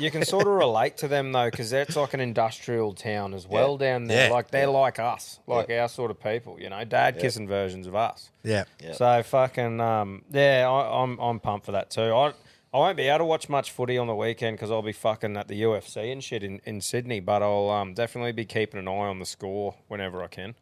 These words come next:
Speaker 3: Is it, uh, Sunday, same as
Speaker 1: Yeah,
Speaker 3: usual, the
Speaker 1: Sunday
Speaker 3: U F C?
Speaker 1: start,
Speaker 3: Yeah.
Speaker 1: kicks off in the morning, mate, all the early prelims to get that American audience on the
Speaker 3: Yeah.
Speaker 1: pay-per-view.
Speaker 3: Yeah.
Speaker 1: But pisses on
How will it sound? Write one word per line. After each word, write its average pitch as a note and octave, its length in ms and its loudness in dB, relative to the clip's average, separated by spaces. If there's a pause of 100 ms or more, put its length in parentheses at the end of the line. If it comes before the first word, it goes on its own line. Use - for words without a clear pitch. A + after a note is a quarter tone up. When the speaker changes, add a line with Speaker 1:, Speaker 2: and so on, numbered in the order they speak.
Speaker 3:
Is A#2 220 0
it, A#2 120 6
uh, A2 520 6
Sunday, C3+ 520 0
same A2+ 360 2
as B2+ 60 2
Speaker 1:
Yeah, B2+ 180 6
Speaker 3:
usual, B2 180 4
the - 60 6
Speaker 1:
Sunday A#2+ 220 4
Speaker 3:
U A#2 40 6
F B2 60 0
C? - 140 2
Speaker 1:
start, C#3 260 4
Speaker 3:
Yeah. C3+ 60 -12
Speaker 1:
kicks - 280 0
off C3+ 160 4
in C3+ 80 -2
the A2+ 60 -2
morning, A2 360 0
mate, A#2 220 0
all A2 140 2
the A2+ 80 4
early A2+ 280 4
prelims A2+ 540 0
to - 80 -12
get A#2+ 220 -2
that A2 160 0
American A2+ 480 -4
audience A#2+ 360 -2
on A2+ 120 -4
the G#2 60 -2
Speaker 3:
Yeah. G#2 120 4
Speaker 1:
pay-per-view. A#2+ 480 -4 (120)
Speaker 3:
Yeah. G2 160 -2
Speaker 1:
But B2+ 240 4 (240)
pisses G2+ 360 -2
on A#2 240 0